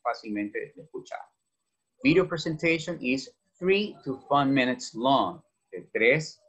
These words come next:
a cinco minutos de duración. Acuérdense, ¿no? Si tiene seis, siete, ocho, ya pierde el puntaje, ¿no? Ya pierde el puntaje, o sea, ya pierde un punto.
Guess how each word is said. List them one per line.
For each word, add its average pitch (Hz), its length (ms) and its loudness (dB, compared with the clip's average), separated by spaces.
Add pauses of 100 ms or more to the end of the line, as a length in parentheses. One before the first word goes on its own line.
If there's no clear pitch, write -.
(340)
a - 100 -8
cinco 123 400 -6
minutos 101 420 -6
de 104 240 -8
duración. 101 720 -6 (680)
Acuérdense, 80 440 0
¿no? 90 300 -8 (220)
Si - 160 -12
tiene 113 240 -4
seis, 147 340 2
siete, 143 260 -2
ocho, 156 240 0
ya 98 240 -4
pierde 110 380 -2 (280)
el 104 100 -18
puntaje, 90 540 -4
¿no? 143 240 -8 (800)
Ya 90 200 -12
pierde 101 260 -2
el - 60 -4
puntaje, 131 480 0
o 85 60 -18
sea, 85 180 -8 (100)
ya 87 120 -8
pierde 104 240 -4
un 101 120 -6
punto. 123 380 -2